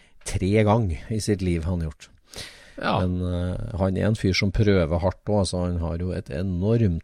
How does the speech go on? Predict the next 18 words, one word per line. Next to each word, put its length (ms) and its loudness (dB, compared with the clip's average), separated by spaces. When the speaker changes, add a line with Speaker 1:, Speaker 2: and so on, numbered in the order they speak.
Speaker 1:
team 480 0
som 220 -2
jobber 360 0
på 120 -2
denne 220 0
samlingen 580 0
sin, 300 2
svær 360 -2
samling, 520 -2
og 100 0
han, 180 -2
han 220 -2
er 160 -4
på 160 -2
Pebble 320 -4
Beach 300 -6
omtrent 300 -8
hvert 280 -10